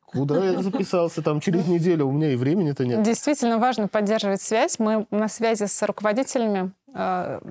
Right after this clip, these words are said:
Speaker 2: внеклассных мероприятий, да, может быть, в каких-то мер-, а, учреждениях с-, прям волонтёрские отряды созданы. И мы на связи с ними, и, э, Российское движение детей и молодёжи, у них тоже есть направление волонтёрства,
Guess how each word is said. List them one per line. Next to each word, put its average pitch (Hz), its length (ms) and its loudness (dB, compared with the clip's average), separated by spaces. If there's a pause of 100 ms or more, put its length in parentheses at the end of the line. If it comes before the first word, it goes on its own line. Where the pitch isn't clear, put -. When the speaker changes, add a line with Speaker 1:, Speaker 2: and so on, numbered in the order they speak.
(420)
Speaker 2:
внеклассных 196 720 -2
мероприятий, 190 420 -2
да, 262 180 2
может 214 240 0
быть, 190 120 -4
в - 20 -12
каких-то 208 540 -2
мер-, 202 180 0
а, 196 240 -2
учреждениях 196 520 -2
с-, - 140 -14
прям 190 220 -4
волонтёрские 185 500 0
отряды 208 340 -2
созданы. 196 520 -4 (460)
И 208 140 0
мы 214 160 0
на 294 120 0
связи 214 340 0
с - 100 -6
ними, 202 320 0
и, 208 240 0
э, 180 360 -2 (480)
Российское 208 440 -2
движение 185 320 0
детей 185 160 -4
и - 20 0
молодёжи, 185 540 0
у 208 40 0
них 196 140 0
тоже 190 260 -4
есть 175 220 -4
направление 180 540 -2
волонтёрства, 185 640 -4